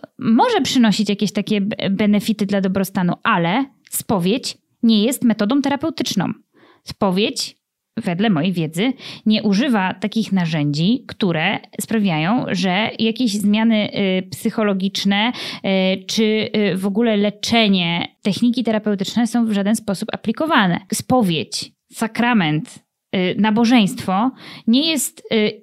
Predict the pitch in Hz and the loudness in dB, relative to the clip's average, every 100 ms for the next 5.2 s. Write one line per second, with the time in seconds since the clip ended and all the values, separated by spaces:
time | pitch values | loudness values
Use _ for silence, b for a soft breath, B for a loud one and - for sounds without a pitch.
0 | _ 240 226 - 226 240 247 254 226 220 | _ 0 0 2 2 2 2 2 2 0
1 | 240 254 208 220 233 226 202 214 214 214 | -2 0 0 0 0 0 0 -2 0 2
2 | 208 185 196 220 208 202 208 220 208 202 | 4 4 2 2 2 2 2 2 2 0
3 | 202 196 - 180 220 247 B B - 226 | 0 -2 0 0 2 0 B B 0 2
4 | 247 233 233 - 190 202 214 214 262 320 | 2 0 -2 0 2 2 2 2 2 4
5 | 185 | 2